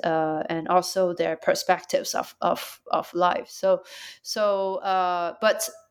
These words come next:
because, like, um, that would, um, um,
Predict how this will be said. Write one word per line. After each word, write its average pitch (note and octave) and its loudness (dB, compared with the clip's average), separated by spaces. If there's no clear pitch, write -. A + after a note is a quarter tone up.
because, D4 0
like, - -2
um, F3 -2
that A3+ 0
would, F#3 -2
um, F3 -4
um, E3+ -2